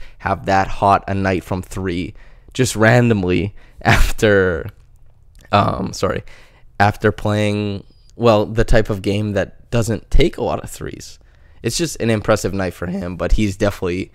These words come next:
he's the villain, because without Dwayne Bacon's, uh, contributions, obviously the Hornets don't take this one home.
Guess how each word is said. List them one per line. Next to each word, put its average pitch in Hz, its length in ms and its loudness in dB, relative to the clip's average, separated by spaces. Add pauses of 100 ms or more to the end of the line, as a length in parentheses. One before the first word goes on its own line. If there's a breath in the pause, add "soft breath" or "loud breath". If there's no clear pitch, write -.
(220 soft breath)
he's 113 240 -2
the 117 100 2
villain, 117 400 -2 (100)
because 101 280 -6
without 98 280 -2
Dwayne 98 260 -6
Bacon's, 92 440 -6 (640)
uh, 92 340 -4
contributions, 107 760 -4
obviously 98 440 -2
the - 80 -8
Hornets 92 300 -6
don't - 180 -10
take - 180 -6
this 76 160 -4
one 92 140 -2
home. 143 220 0